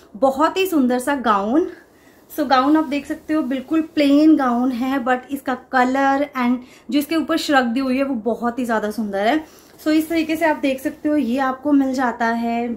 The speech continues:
बहुत ही सुंदर सा light pink color में and plain है ये बिल्कुल इस तरीके से अनारकली, आ, इस तरीके से आपको ये मिल जाता है गाउन। बहुत सुंदर, बहुत अच्छे फ्लेयर के साथ ये गाउन है।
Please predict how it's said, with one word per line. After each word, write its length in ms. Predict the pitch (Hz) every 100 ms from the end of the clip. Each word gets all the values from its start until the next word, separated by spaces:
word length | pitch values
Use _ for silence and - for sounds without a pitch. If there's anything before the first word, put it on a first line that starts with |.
| -
बहुत 380 | 226 233 294 311
ही 80 | 349
सुंदर 300 | 311 262 247
सा 160 | 262 254
light 340 | 226 214 220 -
pink 240 | 311 320
color 280 | 294 262 254
में 280 | 254 311 339 - - - -
and 180 | 247 254
plain 340 | 285 285 330 339
है 160 | 330
ये 140 | 294 302
बिल्कुल 420 | 277 269 302 311
इस 160 | 285 277
तरीके 340 | 285 254 254 269
से 140 | 294
अनारकली, 720 | 294 269 254 233 233 240 254 247 - _ -
आ, 120 | - -
इस 140 | 269
तरीके 300 | 302 277 285
से 100 | 277
आपको 300 | 277 240 -
ये 80 | 262
मिल 180 | 269 262
जाता 320 | 240 233 226
है 280 | 247 240 247 240
गाउन। 480 | 214 190 202 285 311 233
बहुत 340 | 226 226 277
सुंदर, 300 | 294 269 240
बहुत 340 | 247 220 233 262
अच्छे 240 | 269 277 262 -
फ्लेयर 280 | 226 226 277
के 140 | 311
साथ 220 | 311 269
ये 80 | 269
गाउन 360 | 254 233 220 233
है। 220 | 240